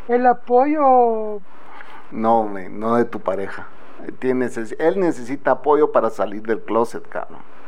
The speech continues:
Speaker 1: Y
Speaker 2: Y,
Speaker 1: comprensión
Speaker 2: y,
Speaker 1: de alguna manera.
Speaker 2: y, y, y, y, pues,
Speaker 1: Porque es libre,
Speaker 2: lo
Speaker 1: libre.
Speaker 2: que les queda a la familia es aceptarlo, cabrón. ¿Me entendés? Esa fue su decisión,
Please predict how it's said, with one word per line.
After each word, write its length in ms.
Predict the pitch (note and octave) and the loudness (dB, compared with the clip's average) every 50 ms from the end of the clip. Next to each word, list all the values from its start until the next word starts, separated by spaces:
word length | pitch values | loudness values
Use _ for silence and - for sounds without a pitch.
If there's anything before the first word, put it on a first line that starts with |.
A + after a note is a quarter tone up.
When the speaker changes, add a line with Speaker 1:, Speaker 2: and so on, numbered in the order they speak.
| - - - - - - - - - - - - - - - - - | -8 -8 -10 -10 -10 -10 -10 -10 -10 -10 -10 -10 -10 -8 -8 -6 -4
Speaker 1:
Y 140 | F4+ D4 B3+ | 0 2 2
Speaker 2:
Y, 40 | |
Speaker 1:
comprensión 500 | - C4 - C#4 C#4 B3+ A3+ - - B3+ | 2 2 2 2 2 2 2 0 -2 -2
Speaker 2:
y, 40 | B3+ | 0
Speaker 1:
de 60 | A#3+ | 0
alguna 260 | A3+ G#3+ A3+ A3+ A3 G#3+ | -2 -2 -2 -2 -2 -2
manera. 400 | G#3 A3+ A#3+ C#4+ C#4 A#3 - - | -4 -4 -4 -4 -4 -4 -6 -6
Speaker 2:
y, 60 | - C4+ | -2 0
y, 420 | B3+ B2 F#2 - B2 B2+ B2+ - - | 0 0 0 0 0 0 0 -2 -2
y, 460 | - C#3+ C#3+ C3+ B2+ G#2+ - - C#3+ | -2 -2 -2 -2 -2 -4 -6 -4 -4
y, 40 | C#3 | -4
pues, 360 | A#2+ - - D3+ F#3+ G3 - | -2 0 2 4 4 4 2
Speaker 1:
Porque 180 | - - - E4 | -2 -4 -2 0
es 60 | D4+ C4 | 0 2
libre, 380 | E4+ F#4 G4+ F4+ D4 B3 A3+ | 2 2 2 2 0 0 0
Speaker 2:
lo 180 | D3+ C#3+ C#3 C#3 | 0 2 2 2
Speaker 1:
libre. 140 | E3+ B3 B3 | 2 2 0
Speaker 2:
que 100 | C#3 C3+ | 0 0
les 240 | B2+ B2 A#2 A2 | 0 0 -2 -4
queda 320 | - - D3 D#3 E3 E3 D3+ | -4 -2 2 4 4 6 6
a 40 | C3 | 4
la 120 | A#2+ A2+ | 4 2
familia 540 | - - G#2+ G#2+ B2 D3+ F3+ G#3 G#3 F3 - - | 0 0 -2 -2 -2 -2 0 0 0 0 0 0
es 220 | - C3+ B2 - - - - | -2 -2 -2 -2 -4 -2 -2
aceptarlo, 1080 | - B2 - - - A2+ G#2+ - - - - - - - G3 G#3 G#3+ D3+ A2 G#2 G2 - | -2 -2 -2 -4 -8 -8 -8 -8 -8 -8 -6 -4 -2 0 0 2 0 0 -2 -4 -6 -6
cabrón. 260 | - - - - - - - - - - - - - - - - - - - - - - - - | -8 -8 -10 -10 -8 -8 -8 -8 -8 -8 -8 -8 -8 -8 -8 -8 -8 -8 -8 -8 -8 -8 -8 -6
¿Me 60 | A2 | -6
entendés? 580 | A2 G#2 G#2+ A2 A2 D3 F#3 F#3 D#3 - - - - - | -6 -4 -4 -2 0 2 2 2 2 0 -4 -8 -8 -6
Esa 240 | - - C3 - E3 | -4 -2 0 2 0
fue 220 | D#3+ - D#3+ E3 E3 | 2 2 2 2 2
su 140 | - F3+ | 2 2
decisión, 680 | F#3 F3+ E3 B2+ A2+ G2+ G2+ - B2+ C#3+ E3+ G3+ G3+ - | 4 4 2 0 -4 -6 0 4 6 6 6 6 4 0